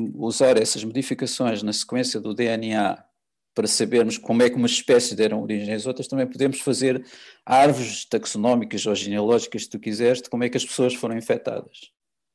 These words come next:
E basicamente o que se conseguiu provar, e isto foi factual, e foi, pensa-se, aquilo que foi o fator determinante para as autoridades líbias, em, através de negociações diplomáticas, eh, reconhecer que poderia ter havido um erro e libertar estes trabalhadores de saúde,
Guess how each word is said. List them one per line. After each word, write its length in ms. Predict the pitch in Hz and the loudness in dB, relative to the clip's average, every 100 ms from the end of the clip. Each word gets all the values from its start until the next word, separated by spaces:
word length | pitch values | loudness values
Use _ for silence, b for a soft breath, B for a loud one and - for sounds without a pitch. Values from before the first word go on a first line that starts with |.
| _ _ _ | _ _ _
E 120 | 127 | -2
basicamente 640 | 123 123 113 117 113 123 113 | 4 4 4 -2 -2 -2 -6
o 20 | |
que 80 | - | -12
se 80 | |
conseguiu 340 | - - - 107 | -12 -12 -8 -8
provar, 600 | - 113 101 113 120 123 | -4 -4 2 4 6 4
e 320 | 92 95 92 | -2 -6 -10
isto 160 | 92 - | -12 -12
foi 160 | 90 | -12
factual, 720 | 92 - - - 98 110 113 95 | -10 -6 -6 -4 2 4 4 0
e 100 | 90 | -6
foi, 460 | - 92 95 90 107 _ | -4 -4 -4 -8 -16 _
pensa-se, 560 | 110 101 - 101 - 104 101 - B B B B _ | -4 -2 -4 -4 -6 -6 -10 -12 B B B B _
aquilo 340 | - 104 - 107 | -6 -4 -2 -4
que 80 | - | -2
foi 140 | 104 | -2
o 40 | |
fator 360 | 98 110 - 107 | 2 2 2 -2
determinante 600 | - 101 107 107 101 95 | -4 -4 0 0 0 -4
para 160 | - 104 | -8 -6
as 100 | 101 | -6
autoridades 520 | 98 101 101 101 98 | -6 -6 0 -2 -2
líbias, 540 | 107 107 95 95 95 | -4 -4 -2 -6 -6
em, 240 | 98 95 104 | -12 -12 -14
através 340 | - 101 101 | -10 -6 -6
de 60 | 95 | -6
negociações 540 | 98 107 131 - 104 | -10 -10 -12 -8 -8
diplomáticas, 1000 | 110 104 101 104 98 - 95 95 90 - - | -8 -8 -4 -2 -2 -4 -10 -8 -8 -12 -14
eh, 580 | 101 95 - 73 95 80 | -16 -16 -20 -18 -16 -18
reconhecer 680 | - 107 104 - 107 101 | -8 -2 0 0 2 0
que 80 | - _ | -2 _
poderia 280 | - 104 98 | -10 -8 -6
ter 200 | - 98 | -4 -4
havido 220 | 92 101 | -2 -2
um 160 | 98 98 | 0 2
erro 240 | 101 98 | 2 0
e 20 | |
libertar 500 | 95 98 92 - 95 | -4 -4 -4 0 0
estes 320 | 92 92 - - | 0 -8 -14 -14
trabalhadores 420 | 92 98 101 98 | -12 -4 -4 -4
de 60 | - | -6
saúde, 340 | 110 113 113 | -4 -4 -6